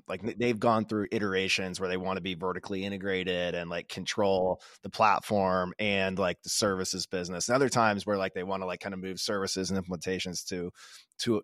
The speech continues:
to a partner. Ha-, have you ever thought about, like,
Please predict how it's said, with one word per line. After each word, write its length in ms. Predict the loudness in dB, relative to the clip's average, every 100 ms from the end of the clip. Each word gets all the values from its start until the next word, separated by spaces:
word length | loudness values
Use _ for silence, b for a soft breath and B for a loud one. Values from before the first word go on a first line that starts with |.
| -2
to 140 | -4
a 40 | -6
partner. 580 | -2 0 0 -2 -8 -10 b b
Ha-, 140 | 4 4
have 120 | 4
you 120 | 2
ever 120 | 2
thought 260 | 2 2 4
about, 340 | 4 4 4
like, 340 | 2 0 -2